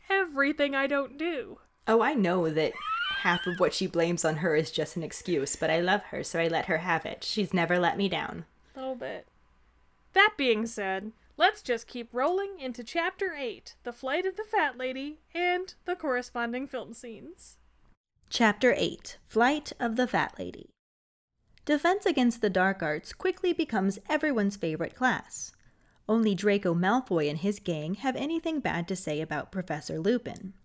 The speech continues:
Speaker 2: They criticize his shabby robes,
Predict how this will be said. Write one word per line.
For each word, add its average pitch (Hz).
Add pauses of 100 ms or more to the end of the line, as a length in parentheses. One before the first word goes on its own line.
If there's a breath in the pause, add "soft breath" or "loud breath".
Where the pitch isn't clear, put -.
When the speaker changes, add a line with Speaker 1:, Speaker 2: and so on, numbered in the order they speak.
(960 soft breath)
Speaker 2:
They 262
criticize 285
his 202
shabby 214
robes, 165